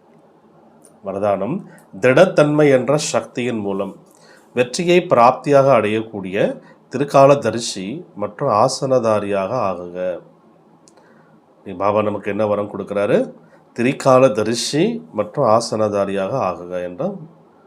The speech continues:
வரதானத்தை கொடுக்கிறார். விளக்கம்,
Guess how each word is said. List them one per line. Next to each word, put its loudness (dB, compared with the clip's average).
வரதானத்தை -4
கொடுக்கிறார். -12
விளக்கம், -6